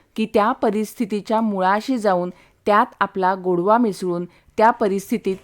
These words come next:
सकारात्मक बदल घडवायचा, हे ज्याचं त्यानं ठरवायचं असतं. हं, माझ्यासमोर बसलेल्या तीन कामगारांपैकी बटाटा कोण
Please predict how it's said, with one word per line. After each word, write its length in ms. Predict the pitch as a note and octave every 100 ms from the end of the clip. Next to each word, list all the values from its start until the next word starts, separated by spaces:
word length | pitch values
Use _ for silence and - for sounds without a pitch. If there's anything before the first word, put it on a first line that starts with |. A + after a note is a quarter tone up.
| _ _
सकारात्मक 720 | - G3+ A3+ A#3 A3 A3 A3
बदल 380 | G3+ F3+ F3+ G3
घडवायचा, 520 | F3+ E3 D#3 D3 C3 C3+ _ _ _ A#3
हे 100 | A3
ज्याचं 480 | E3+ E3+ E3+ A#3 B3 A#3+
त्यानं 300 | F3+ F3 A#3+ A#3+
ठरवायचं 460 | G#3+ E3+ E3 D3+ C#3
असतं. 300 | - C3+ F#2 - _ _ _ _ _ _ -
हं, 80 | D#3 - _ - - -
माझ्यासमोर 720 | G3 E3+ E3 A#3 A3 G#3 F#3+
बसलेल्या 640 | G#3+ F3+ E3+ G3 G#3 F3+ F#3 - _ _
तीन 240 | B3+ C#4+ F#4 -
कामगारांपैकी 960 | A#3+ A3+ G#3 G3+ G3 G3 E3+ F#3 F#3 - _ -
बटाटा 640 | D#3+ G3+ G3+ A#3+ B3+ C4+
कोण 460 | C4 F#3+ F#3 F3